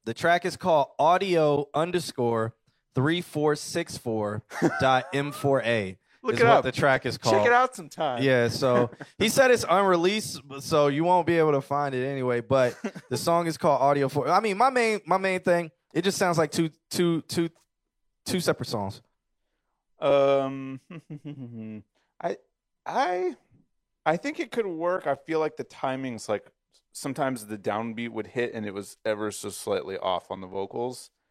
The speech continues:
Speaker 2: Like, just tighten that up. And I, I feel personally like I would be okay with it.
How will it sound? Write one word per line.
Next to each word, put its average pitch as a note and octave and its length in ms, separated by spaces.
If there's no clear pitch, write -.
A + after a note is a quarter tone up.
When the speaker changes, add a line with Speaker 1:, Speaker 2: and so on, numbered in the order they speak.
Speaker 2:
Like, G#2 160
just - 220
tighten A2+ 320
that G2+ 160
up. G2+ 240
And A2+ 260
I, D#3 320
I E3 180
feel D3+ 300
personally A2+ 420
like G2 220
I F#2+ 80
would F#2 140
be F#2+ 100
okay F#2 300
with F#2+ 200
it. F#2+ 160